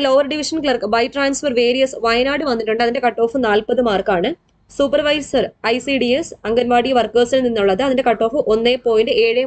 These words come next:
മൂന്നേ മൂന്നേ നാലാണ്. പിയൂൺ സ്റ്റീൽ ഇൻഡസ്ട്രീസ് കട്ട് ഓഫ് തൊണ്ണൂറാണ്. സ്റ്റോർ കീപ്പറിന്റെ വന്നിട്ടുണ്ട്, അതിന്റെ കട്ട് ഓഫ് തൊണ്ണൂറ്റി മൂന്നാണ്.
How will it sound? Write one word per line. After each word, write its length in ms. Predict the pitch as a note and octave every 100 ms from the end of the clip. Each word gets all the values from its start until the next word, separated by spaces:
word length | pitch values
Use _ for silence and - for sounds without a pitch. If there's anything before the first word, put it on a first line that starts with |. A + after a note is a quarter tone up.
| A#3
മൂന്നേ 220 | G#3+ A3 A3+
മൂന്നേ 200 | A#3 A#3 G#3+
നാലാണ്. 380 | F#3+ F#3 F3 C#4+ _ - - _ _ _
പിയൂൺ 380 | C#4+ D4+ D#4 A#3 - _ _ -
സ്റ്റീൽ 240 | - C#4+ D4
ഇൻഡസ്ട്രീസ് 480 | C#4+ C#4+ C4 A3 - A#3+
കട്ട് 160 | A3+ B3
ഓഫ് 240 | B3 D#4+ - _ _ B3+
തൊണ്ണൂറാണ്. 600 | B3 C4+ D4+ A3+ F3 C4+ F#4+ _ _ _ _ _ -
സ്റ്റോർ 220 | C#4+ C4+ C#4
കീപ്പറിന്റെ 380 | D#4 D#4 D4 D#4+
വന്നിട്ടുണ്ട്, 400 | C4 A3+ A3 G#3
അതിന്റെ 460 | D4 F#4+ - B3 B3+
കട്ട് 140 | A#3+ A#3+
ഓഫ് 100 | B3+ C4+
തൊണ്ണൂറ്റി 400 | B3 A#3+ B3+ D4 - A3+
മൂന്നാണ്. 520 | A#3 C#4 A#3 F#3